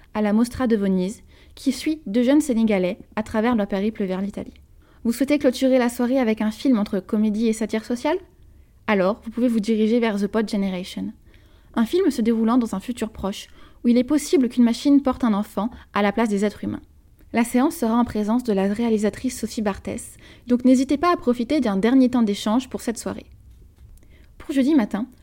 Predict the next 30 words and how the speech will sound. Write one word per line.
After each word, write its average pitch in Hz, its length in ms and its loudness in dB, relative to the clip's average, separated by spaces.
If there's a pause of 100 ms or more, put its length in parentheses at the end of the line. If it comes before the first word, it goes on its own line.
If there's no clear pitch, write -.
pourquoi 247 240 -2
ne 302 100 4
pas 226 140 -2
commencer 240 400 0
votre 208 260 -2
journée 202 440 -2
avec 202 300 -2
le 214 60 -2
film 247 280 0
de 185 80 0
la 175 80 -2
compétition 233 640 -6
internationale 214 840 -2
El 202 120 -2
Professor, - 640 -8 (320)
une 233 140 4
comédie 285 400 4
en 240 60 2
forme 233 200 0
de 185 100 -4
duel 220 220 -2
de 175 80 -2
philosophie 208 580 -4 (240)
entre 220 240 -2
deux 254 120 0
professeurs 220 640 -4
souhaitant 220 300 -4
le 190 100 -2
même 180 180 -6
poste. - 440 -20